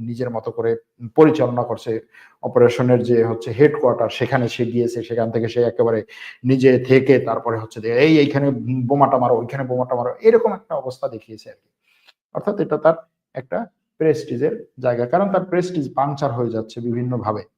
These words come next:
এখন, আহ, আমেরিকা যখন রাশিয়াকে বলছে, বলেছে ইয়েমেনে হামলার বিষয়ে, রাশিয়া কেন ইরানকে বলল না? ইরান, চীন, রাশিয়া একজোটে, তবে কেন ইরানকে জানালো না?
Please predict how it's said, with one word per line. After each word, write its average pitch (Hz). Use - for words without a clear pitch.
এখন, 160
আহ, 123
আমেরিকা 220
যখন 208
রাশিয়াকে 160
বলছে, 143
বলেছে 160
ইয়েমেনে 147
হামলার 139
বিষয়ে, 143
রাশিয়া 135
কেন 170
ইরানকে 143
বলল 135
না? 151
ইরান, 147
চীন, 151
রাশিয়া 131
একজোটে, 135
তবে 135
কেন 143
ইরানকে 135
জানালো 131
না? 175